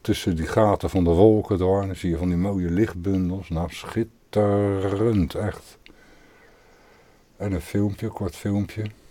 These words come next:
Nou, die moet ze alleen nog even op Facebook plaatsen. Ik vind het wel gel-, eh, leuk om dat te delen met, eh, met de mensen, nietwaar?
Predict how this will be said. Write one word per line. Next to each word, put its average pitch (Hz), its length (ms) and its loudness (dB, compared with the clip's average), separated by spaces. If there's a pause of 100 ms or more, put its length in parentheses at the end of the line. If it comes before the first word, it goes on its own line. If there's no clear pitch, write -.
(540)
Nou, 82 120 0
die 85 140 2
moet 90 160 0
ze - 80 0
alleen 90 200 4
nog 85 140 0
even 85 200 -2
op - 100 -6
Facebook 85 520 2
plaatsen. 69 580 -4 (960)
Ik 76 80 -8
vind 73 200 -2
het 71 100 -6 (1400)
wel 90 220 0
gel-, 98 320 -4
eh, 92 200 -2
leuk 98 220 2
om 104 140 -4
dat 95 140 -4
te 110 120 -2
delen 139 400 4
met, 110 220 -6
eh, 92 440 2
met 82 280 -4
de 85 100 -2
mensen, 73 480 -6
nietwaar? 67 360 -8